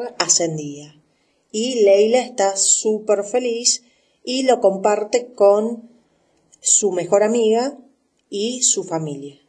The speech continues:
¿Cómo está compuesta la familia de Leila? Ella tiene a sus padres y vive con esta mejor amiga,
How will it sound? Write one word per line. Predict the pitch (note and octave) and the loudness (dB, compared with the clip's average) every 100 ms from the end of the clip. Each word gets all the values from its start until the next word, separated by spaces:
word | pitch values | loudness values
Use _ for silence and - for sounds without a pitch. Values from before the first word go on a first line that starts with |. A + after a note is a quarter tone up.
| _ | _
¿Cómo | - G#3 A3 | 0 2 2
está | A3 G#3+ | 0 0
compuesta | G#3+ G3+ G3+ G3 G3 A3+ | 0 0 0 -2 0 0
la | G#3 | 2
familia | F#3 E3 E3+ F3+ E3+ | -2 -4 0 2 4
de | |
Leila? | D#3+ D3 D3 D3+ | 2 -2 -4 -4
Ella | D#3+ E3 F#3+ F#3+ | -2 -2 -2 -2
tiene | F#3 E3 D#3 | -2 -2 -4
a | D3 | -6
sus | E3 | -6
padres | D#3+ - A#3 A3+ A#3 C4 D4 - _ _ _ _ | -4 0 2 2 0 -2 -2 -4 _ _ _ _
y | - A#3+ C4+ A3+ | -10 -4 -4 -4
vive | F#3+ A#3 A#3 C#4+ C#4+ | -4 0 2 2 0
con | G3+ G3 | 0 0
esta | F#3 E3+ - A3 | -2 -4 -4 -2
mejor | G3+ F3 E3 F3 | -2 -6 -2 -2
amiga, | E3 D3 C#3+ D3 | -2 -6 -12 -16